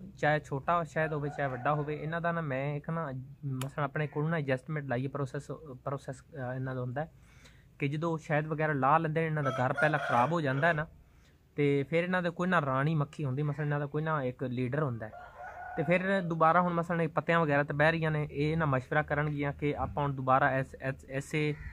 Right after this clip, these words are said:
ਦਰਖਤ ਉੱਤੇ ਬੈਠੀਏ ਕਿ ਕਿਤੇ ਹੋਰ ਦੇ ਜੜ੍ਹਾਂ ਚਲੇ ਜਾਈਏ। ਇਹ ਫਿਰ ਮਸ਼ਵਰਾ ਮੁਸ਼ਵਰਾ ਕਰਕੇ ਤੇ ਇਹ ਫਿਰ ਹੁਣ ਦਰਖਤ ਛੱਡਣਾ ਹੈ ਕਿ ਨਹੀਂ ਛੱਡਣਾ, ਇਹ ਹੁਣ ਤਕਰੀਬਨ ਅੱਧੇ ਘੰਟੇ ਦੇ ਅੰਦਰ ਤਕਰੀਬਨ ਫੈਸਲਾ ਹੋ ਜਾਏਗਾ। ਕਿਉਂਕਿ ਅਗਰ ਫੈਸਲਾ ਹੋ ਗਿਆ ਇੱਥੇ ਬਹਿਣ ਦਾ,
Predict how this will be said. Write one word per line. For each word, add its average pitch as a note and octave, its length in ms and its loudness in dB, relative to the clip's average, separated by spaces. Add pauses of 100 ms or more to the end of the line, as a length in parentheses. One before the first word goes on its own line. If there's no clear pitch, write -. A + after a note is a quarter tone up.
(220)
ਦਰਖਤ C#3+ 340 2
ਉੱਤੇ D#3+ 180 -2
ਬੈਠੀਏ E3 500 0
ਕਿ D3 260 0
ਕਿਤੇ C3+ 200 -4
ਹੋਰ B2 160 -4
ਦੇ C3+ 100 -2
ਜੜ੍ਹਾਂ A#2+ 260 -2
ਚਲੇ A2+ 260 -8
ਜਾਈਏ। G#2 280 -8 (640)
ਇਹ D#3+ 140 -2
ਫਿਰ D#3+ 200 0
ਮਸ਼ਵਰਾ C#3 480 2
ਮੁਸ਼ਵਰਾ D3+ 400 0
ਕਰਕੇ E3+ 520 0 (500)
ਤੇ B2 440 2
ਇਹ D#3 180 0
ਫਿਰ D3 200 0
ਹੁਣ C#3+ 220 2
ਦਰਖਤ C#3 400 4
ਛੱਡਣਾ C#3+ 340 4
ਹੈ D#3+ 200 6 (100)
ਕਿ C#3 80 0
ਨਹੀਂ C#3 200 2
ਛੱਡਣਾ, D3 400 0
ਇਹ D3 200 0
ਹੁਣ D3 160 2
ਤਕਰੀਬਨ C#3+ 640 0
ਅੱਧੇ D3+ 220 0
ਘੰਟੇ B2+ 280 -2
ਦੇ B2+ 60 -2
ਅੰਦਰ C3 180 0
ਤਕਰੀਬਨ B2+ 460 -2
ਫੈਸਲਾ A#2 380 -2
ਹੋ G#2 100 -4
ਜਾਏਗਾ। A2 200 -12 (600)
ਕਿਉਂਕਿ E3+ 300 10
ਅਗਰ E3+ 200 10
ਫੈਸਲਾ E3+ 380 10
ਹੋ D3 200 10
ਗਿਆ D#3+ 140 8
ਇੱਥੇ D#3+ 200 4
ਬਹਿਣ D#3+ 280 8
ਦਾ, C3 180 6